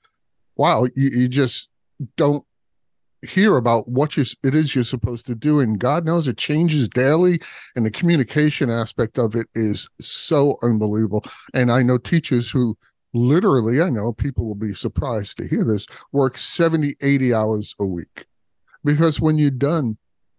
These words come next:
you come home, you sit down, and you go to work. It's, it's incredible the amount of, and, and I guess it, you know, it changes from field to field. I've been in other fields where it's not like that. But you made a really good point about some people are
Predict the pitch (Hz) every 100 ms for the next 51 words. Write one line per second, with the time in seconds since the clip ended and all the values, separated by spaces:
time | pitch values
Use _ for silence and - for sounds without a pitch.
0 | _ _ - 127 160 120 123 120 117 -
1 | _ _ _ - 117 - 135 117 104 101
2 | 98 101 98 87 85 120 - - - -
3 | - 120 - - _ _ 165 147 - 127
4 | 95 98 - - _ 120 110 110 110 107
5 | 95 - 135 180 185 208 196 285 - 160
6 | - 175 127 127 - 139 131 113 117 127
7 | 107 - 120 104 98 101 - 98 110 135
8 | 107 104 98 98 95 95 104 98 101 107
9 | 110 - 113 110 - 95 110 113 117 -
10 | - - - 147 - 170 220 170 127 143
11 | 180 143 127 117 - 156 180 117 107 101
12 | - 107 117 104 101